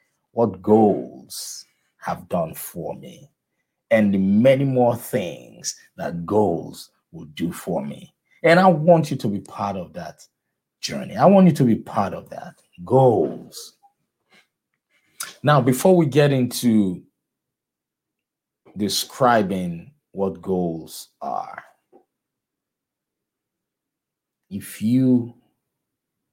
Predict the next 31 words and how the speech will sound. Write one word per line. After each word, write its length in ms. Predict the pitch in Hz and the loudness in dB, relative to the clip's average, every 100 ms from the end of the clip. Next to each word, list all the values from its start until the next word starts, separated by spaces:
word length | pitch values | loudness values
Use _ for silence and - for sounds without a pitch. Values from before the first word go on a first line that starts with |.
| _ _ _ _ | _ _ _ _
have 220 | 113 101 | -6 -2
not 240 | 110 107 | -4 -2
written 340 | 107 104 - 92 | 0 0 0 0
down 340 | 87 85 80 - | 0 -2 -6 -10
anything, 600 | 87 82 - 87 - - _ _ _ _ _ _ _ _ _ _ _ | -10 -10 -12 -18 -20 -20 _ _ _ _ _ _ _ _ _ _ _
this 540 | 87 135 131 - - - | -2 2 2 2 -2 -6
is 240 | 107 - | -4 -4
the 120 | - 92 | -4 -2
very 560 | 110 101 95 92 - _ _ _ _ - | 4 6 4 0 -6 _ _ _ _ -10
part 640 | - 117 69 - - - _ _ | -2 0 0 -4 -8 -20 _ _
that 160 | 95 90 | -4 0
I 140 | 92 | 0
don't 360 | 92 92 82 82 | 2 -2 -2 -2
want 320 | 107 110 - | 0 0 -8
you 60 | - | -18
to 140 | - | -18
miss. 480 | - - - - - _ _ _ _ _ _ _ | -18 -20 -20 -20 -20 _ _ _ _ _ _ _
Because 340 | 113 113 - | -2 0 0
if 140 | 117 175 | 0 4
you 100 | 175 | 4
have 260 | 151 170 | 4 4
a 100 | 147 | 4
vision 720 | 107 113 131 - 87 - - _ _ _ _ _ _ _ _ | 4 2 2 2 -2 -10 -20 _ _ _ _ _ _ _ _
and 200 | 117 113 | -2 2
you 100 | 110 | 0
cannot 480 | - - 180 170 156 | -2 0 2 2 2
convert 640 | - 110 90 - 139 98 | 0 -2 0 4 4 4
that 220 | 131 110 90 | 2 2 -2
vision 600 | 113 110 - - - _ _ | -4 -4 -6 -12 -20 _ _
into 300 | 107 - 101 | -20 -14 -12
goals, 680 | 95 92 57 - _ _ | -10 -10 -12 -20 _ _